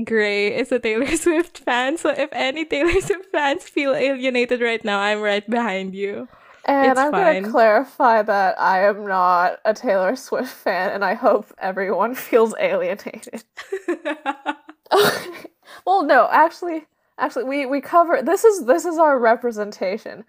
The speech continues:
Speaker 2: Representation of Swifties and non-Swifties. Um, yeah, so she's getting changed for bed. Sadly, she takes off her pants, and then we see Bloody Mary in the mirror,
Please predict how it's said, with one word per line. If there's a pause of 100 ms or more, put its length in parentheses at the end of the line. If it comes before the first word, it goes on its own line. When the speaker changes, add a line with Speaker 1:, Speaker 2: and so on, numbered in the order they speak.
(260)
Speaker 2:
Representation
of
Swifties
and
non-Swifties. (360)
Um, (260)
yeah,
so
she's
getting
changed (180)
for
bed. (140)
Sadly,
she
takes
off
her
pants, (360)
and
then
we
see
Bloody
Mary (220)
in
the
mirror,